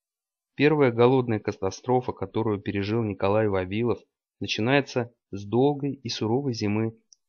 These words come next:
тысяча восемьсот девяностого девяносто первого года.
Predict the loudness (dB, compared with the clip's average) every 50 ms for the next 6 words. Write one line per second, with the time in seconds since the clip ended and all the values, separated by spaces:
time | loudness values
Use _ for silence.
0 | _ -6 -4 -2 -2 -2 -2 -4 -4 -6 -8 -6 -8 -8 -8 -6 -6 -4 -2 -2
1 | 0 -2 -2 -4 -8 -10 -10 -8 -6 -6 -6 -6 -6 -8 -12 -10 -6 -6 -4 -4
2 | -4 -6 -8 -6 -6 -4 -4 -4 -8 -10